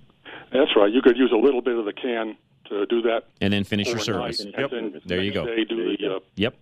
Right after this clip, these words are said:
Speaker 1: the full, uh, idling or running circuit
Speaker 2: You got it.
Speaker 1: for ten minutes. Great. Okay, what's, what again was, I'm sorry, what was the, uh, email?
Speaker 2: Just go to drive dash radio dot com, fill the contact us form out, Kevin, and I'll get right back to you.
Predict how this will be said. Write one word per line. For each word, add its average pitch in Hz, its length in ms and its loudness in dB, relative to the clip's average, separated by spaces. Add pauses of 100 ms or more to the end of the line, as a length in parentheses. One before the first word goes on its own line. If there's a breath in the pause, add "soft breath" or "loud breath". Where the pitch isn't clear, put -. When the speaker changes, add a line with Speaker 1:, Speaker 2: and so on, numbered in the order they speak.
(120)
Speaker 1:
the - 140 -12
full, 107 340 2
uh, 104 160 -2
idling 101 420 -2
or 95 120 -4
running 110 320 -2 (100)
circuit 90 300 -6
Speaker 2:
You 95 180 -2
got 95 240 0
it. 80 100 -10 (220)
Speaker 1:
for 95 120 -4
ten 98 140 -2
minutes. 101 240 -8 (880 soft breath)
Great. 104 300 0 (720 loud breath)
Okay, - 140 4
what's, 170 240 4
what 165 180 2
again 170 320 -2
was, 143 100 -6 (160)
I'm 135 160 -10
sorry, 135 220 0
what 131 160 0
was 139 160 0
the, 123 260 -2
uh, - 120 -12
email? 143 380 -4
Speaker 2:
Just 151 240 -2
go 180 100 -2
to 135 100 -2
drive 156 640 -4
dash 147 400 -6
radio 147 500 -4
dot 135 340 -4
com, 147 280 -4
fill 131 220 -4
the 123 80 -4
contact 131 600 -2
us 131 200 -2
form 127 320 -2
out, 127 180 -4
Kevin, 127 280 -2
and 113 100 0
I'll 107 100 0
get 107 120 -6
right 107 160 0
back 92 200 -2
to 92 100 -6
you. 85 140 -6